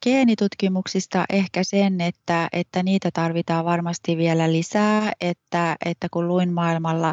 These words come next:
ju-, julkaistuja artikkeleita, niin, niin hyvin paljon siellä oli, löydettiin eri, eri geenejä, jotka, jotka siihen, siihen voi, voi sitten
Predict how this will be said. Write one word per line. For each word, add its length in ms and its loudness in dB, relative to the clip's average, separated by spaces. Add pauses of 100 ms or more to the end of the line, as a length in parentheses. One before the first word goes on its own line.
ju-, 180 -2
julkaistuja 600 0
artikkeleita, 760 -2
niin, 260 -2 (460)
niin 100 0
hyvin 260 4
paljon 400 2
siellä 400 -2
oli, 320 0
löydettiin 520 0
eri, 180 2 (180)
eri 280 2
geenejä, 480 0
jotka, 480 -2
jotka 300 -6
siihen, 440 -2
siihen 340 0
voi, 260 2 (720)
voi 220 4
sitten 520 -2